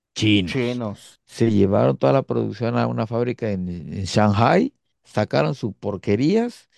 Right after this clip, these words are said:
Speaker 1: y cuando se dieron cuenta que se les estaba viendo el negocio, lo regresaron con los turcos. Y ahí cuando más o menos se medio se les salvó el asunto.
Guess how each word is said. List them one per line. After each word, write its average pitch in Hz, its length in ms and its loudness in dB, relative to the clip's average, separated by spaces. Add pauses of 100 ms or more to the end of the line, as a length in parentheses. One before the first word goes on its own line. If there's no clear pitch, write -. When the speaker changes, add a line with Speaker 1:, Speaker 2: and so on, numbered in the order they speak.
(140)
Speaker 1:
y 117 100 -12
cuando 107 220 -4
se 110 100 -2
dieron 147 240 4
cuenta 147 240 0
que 113 120 0
se 110 120 -2
les 101 140 -2
estaba 131 220 -4
viendo 143 200 -2
el 135 80 0
negocio, 127 440 -2
lo 110 160 -2
regresaron 98 500 -6
con 127 160 -6
los 131 160 -6
turcos. 170 720 0 (180)
Y - 100 -8
ahí 101 80 0
cuando 120 280 0
más 107 200 -2
o 113 60 -2
menos 117 220 0
se 117 100 0
medio 90 280 0
se 90 100 -4
les 90 140 -2
salvó 90 320 -4
el 98 100 0
asunto. 85 320 -10